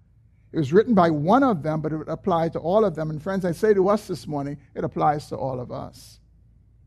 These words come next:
because we are a part of the human condition. I think it's useful to point out that this psalm is also the sixth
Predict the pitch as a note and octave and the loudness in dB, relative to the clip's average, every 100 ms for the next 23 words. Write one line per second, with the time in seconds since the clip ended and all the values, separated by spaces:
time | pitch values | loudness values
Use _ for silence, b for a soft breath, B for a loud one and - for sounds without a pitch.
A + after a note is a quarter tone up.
0 | _ _ _ - D#3 D3+ C3+ F#3 F#3+ F3 | _ _ _ -10 -4 -2 0 4 8 6
1 | D#3 D3+ - F3+ D#3 C#3 - _ _ _ | 4 -4 0 0 0 -4 -10 _ _ _
2 | _ _ _ _ _ C#3+ C3+ D#3+ D#3+ C#3+ | _ _ _ _ _ -8 -2 0 2 0
3 | - B2+ C#3+ D#3 C3 - - _ _ _ | 0 -2 -2 -4 -8 -12 -18 _ _ _
4 | _ _ _ _ _ _ _ _ _ _ | _ _ _ _ _ _ _ _ _ _
5 | _ _ _ _ _ _ _ _ _ _ | _ _ _ _ _ _ _ _ _ _
6 | _ _ _ - D#3 C4+ F#3 F3 C4+ C4+ | _ _ _ -6 0 2 4 4 4 4
7 | B3 G3 F3+ G#3+ G3+ A#3 G3 E3+ D3+ - | 0 0 -2 -2 2 0 2 -2 -2 -4
8 | F#3+ F#3+ - C#4 G3+ D#3 D#3 D#3 F3 E3 | -4 -4 -2 0 0 0 -4 -4 -4 0
9 | G#3+ C4+ - G#3 F3 D3+ E3 - - C#4 | 0 0 -2 -2 0 -2 -6 -10 0 2
10 | G3+ - - - | 2 0 -14 -20